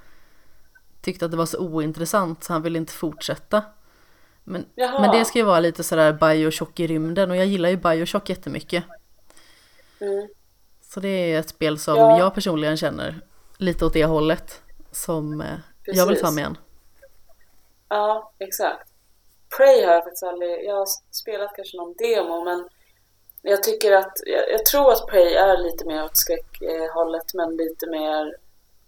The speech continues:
Speaker 2: men även lite action, liksom. Men, eh, jag tycker att skräckspel förstörs direkt när man sätter ett vapen i spelarens hand, i princip. I de flesta fallen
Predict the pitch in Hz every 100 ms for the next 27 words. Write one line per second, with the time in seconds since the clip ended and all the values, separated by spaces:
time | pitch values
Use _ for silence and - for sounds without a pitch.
0 | _ _ 185 175 165 156 160 156 - 175
1 | 170 - - 165 - - - 165 160 165
2 | 160 320 - _ _ _ _ _ _ _
3 | _ 185 175 180 190 190 180 180 - 214
4 | - - - - - - 233 214 156 151
5 | 165 - 202 151 151 - 156 151 - 160
6 | 156 156 151 - 165 156 151 156 175 -
7 | 175 160 - 151 - 156 170 165 151 147
8 | 151 - 156 - - - - - 98 -
9 | - - - - _ _ - - - 165
10 | 160 156 156 - 170 - - - 160 165
11 | 196